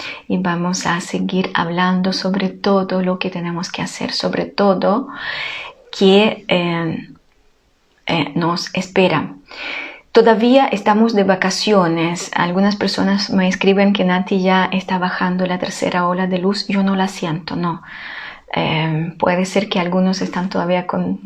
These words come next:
los temas pendientes después de la segunda ola de luz. La tercera todavía no llega, pero pronto, en una semana más, en dos semanas más, va a llegar.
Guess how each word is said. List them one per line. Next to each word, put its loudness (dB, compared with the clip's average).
los -2
temas 2
pendientes 2
después 0
de 2
la 2
segunda 4
ola -2
de -4
luz. -6
La 0
tercera 0
todavía 2
no 2
llega, 0
pero -2
pronto, 2
en -2
una 2
semana -2
más, -2
en 0
dos 2
semanas -4
más, -2
va 0
a -4
llegar. -4